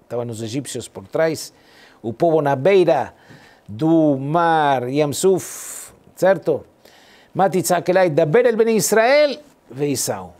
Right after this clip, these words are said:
Fala para Bnei Israel e que comecem a andar, partir. "Veatá", diz Hashem, "e você, Moshe,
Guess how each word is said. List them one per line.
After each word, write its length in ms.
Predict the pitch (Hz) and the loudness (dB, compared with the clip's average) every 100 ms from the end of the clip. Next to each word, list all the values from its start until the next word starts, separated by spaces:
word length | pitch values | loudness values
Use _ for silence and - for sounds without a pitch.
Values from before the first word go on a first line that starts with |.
| _ | _
Fala 260 | - 208 | 0 2
para 200 | 214 208 | 4 2
Bnei 160 | 196 202 | 4 2
Israel 340 | 180 208 226 | 2 2 4
e 140 | 220 208 | 2 -2
que 180 | - 202 | -2 0
comecem 400 | 202 208 - 202 | 2 2 0 0
a 140 | 185 - - | -2 -6 -6
andar, 500 | 180 185 175 127 - _ _ _ _ _ _ | -2 2 2 0 -6 _ _ _ _ _ _
partir. 580 | 175 160 - 180 101 - _ _ _ _ _ _ _ _ | 0 0 -2 -2 -2 -10 _ _ _ _ _ _ _ _
"Veatá", 600 | 110 220 233 233 214 143 | 2 2 4 2 2 -2
diz 180 | 139 151 | -2 0
Hashem, 380 | 151 - 147 90 - _ | 0 2 0 -2 -16 _
"e 100 | - | -6
você, 500 | 139 175 165 226 226 | 0 0 2 2 2
Moshe, 400 | 160 143 - 107 | 0 -2 -4 -10